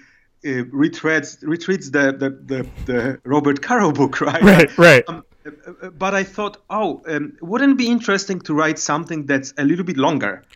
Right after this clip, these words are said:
Speaker 1: Like,
Speaker 2: Right.
Speaker 1: that piece is, I think, like, a, what Medium would call, like, a twenty-minute read or
Speaker 2: <laughs>
Speaker 1: thirty-minute read. I don't remember
Speaker 2: Yeah.
Speaker 1: how many words. Um, uh, uh, uh, but, uh, uh, so I just wanted to write it. And,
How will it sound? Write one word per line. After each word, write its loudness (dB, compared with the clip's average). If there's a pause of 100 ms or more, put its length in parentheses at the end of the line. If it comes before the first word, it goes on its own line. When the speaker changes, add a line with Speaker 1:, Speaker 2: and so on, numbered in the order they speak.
(260)
Speaker 1:
Like, 0
Speaker 2:
Right. 4
Speaker 1:
that -6
piece -6
is, -8
I -4
think, -8
like, -4
a, -4 (120)
what -6
Medium 4
would -2
call, 0
like, -4
a -16 (140)
twenty-minute -2
read -2
or 0
Speaker 2:
<laughs> -12
Speaker 1:
thirty-minute -2
read. 2
I 0
don't 2
remember 0 (120)
Speaker 2:
Yeah. 2
Speaker 1:
how 2
many 2
words. -2 (380)
Um, -2 (120)
uh, -6
uh, -4
uh, -6 (340)
but, -4 (420)
uh, -4
uh, 0 (440)
so -6
I -2
just -2
wanted 0
to -2
write 2
it. 0
And, -4